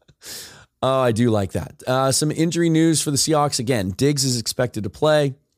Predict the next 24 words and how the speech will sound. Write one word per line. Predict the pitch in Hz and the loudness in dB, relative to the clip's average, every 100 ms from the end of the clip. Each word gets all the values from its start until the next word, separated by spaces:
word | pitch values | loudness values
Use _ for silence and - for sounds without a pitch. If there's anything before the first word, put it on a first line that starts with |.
| _ - - - _ | _ -20 -20 -20 _
Uh, | 113 107 | -2 0
Austin | 123 190 - 226 | 0 0 -2 0
Blythe | 151 156 165 | 0 0 0
is | 135 104 | -2 -2
good | 95 131 156 | 0 0 2
to | 147 | 0
go, | 117 120 92 - | 2 0 0 -2
and | 101 101 - | -2 -2 -2
there | 104 | -2
was | 104 98 | 0 2
no | 131 143 | 2 2
injury | 139 127 127 | 2 0 0
designation | 107 107 104 101 104 - 98 | 0 0 0 0 0 0 0
on | 87 | 0
him | 98 | 0
yesterday. | 123 - 95 | 0 0 -2
After | 92 107 | -2 -4
earlier | - 214 220 | -2 -2 2
in | 143 | 2
the | |
week, | 113 113 | 2 0
it | - | -2
looked | 107 101 | -4 -2
like, | 92 | -4